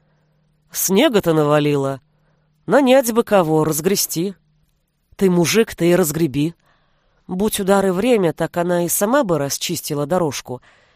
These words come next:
Ей и в голову на такое жаловаться не пришло. «Мужики в поле пашут, а я боярский сын», напомнил чванливо Стрела. «Мне не положено снег грести».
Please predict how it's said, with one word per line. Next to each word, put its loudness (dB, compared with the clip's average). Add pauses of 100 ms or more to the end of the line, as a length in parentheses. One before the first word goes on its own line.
(320)
Ей 0
и -2
в -6
голову 0
на -2
такое -4
жаловаться -2 (220)
не -6
пришло. -6 (1200)
«Мужики 2
в -8
поле 2
пашут, -6 (680)
а -2
я 2
боярский 2
сын», -2 (720)
напомнил 0
чванливо -2
Стрела. -2 (1000)
«Мне 2
не 4
положено 0
снег -4
грести». -8